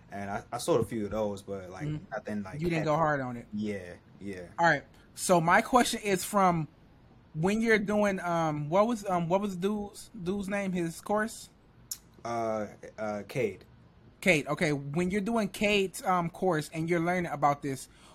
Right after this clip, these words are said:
Speaker 2: what is your mindset like? Are you like, "Okay, I'ma just try this, but I don't think it's,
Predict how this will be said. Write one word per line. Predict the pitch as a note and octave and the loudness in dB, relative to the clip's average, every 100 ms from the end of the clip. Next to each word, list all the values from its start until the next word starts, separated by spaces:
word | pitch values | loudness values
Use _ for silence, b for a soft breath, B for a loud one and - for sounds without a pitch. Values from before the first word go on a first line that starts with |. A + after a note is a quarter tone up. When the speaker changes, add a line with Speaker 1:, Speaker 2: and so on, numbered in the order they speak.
| - | -10
Speaker 2:
what | D3 F#3+ A#3+ | 0 2 2
is | G3+ | 4
your | G#3+ | 2
mindset | F3 F3+ G3+ F#3 - D#3 | 4 4 4 2 -2 -2
like? | D3 C3+ B2+ | 0 -2 0
Are | C#3 | -2
you | D3 D#3 G3 F#3+ | -2 -2 -4 2
like, | F3 E3+ D#3 - - - - - - | 4 4 2 -8 -20 -20 -20 -10 -2
"Okay, | E3+ F3+ D#3 | 2 2 2
I'ma | E3+ F3+ | 2 2
just | F3 - | 0 0
try | G3 F#3 | 6 6
this, | F#3+ E3+ | 6 0
but | D3+ D3 | 0 2
I | |
don't | E3 E3+ | 0 -2
think | F3 | -4
it's, | E3+ D#3 | -4 -6